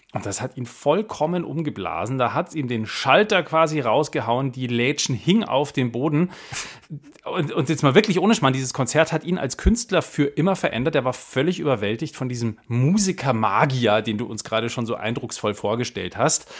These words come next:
Und jetzt muss ich dazu sagen, Franz Liszt,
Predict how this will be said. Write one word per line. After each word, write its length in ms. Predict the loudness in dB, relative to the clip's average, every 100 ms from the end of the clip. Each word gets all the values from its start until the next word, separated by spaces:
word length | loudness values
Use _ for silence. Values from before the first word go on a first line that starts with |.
| -16 -16 -18 -16 -2
Und 80 | 2
jetzt 140 | 4
muss 120 | 2
ich 80 | 2
dazu 300 | 2 0 0
sagen, 400 | 4 4 4 2
Franz 300 | 0 -2 -2
Liszt, 420 | 0 0 0 -8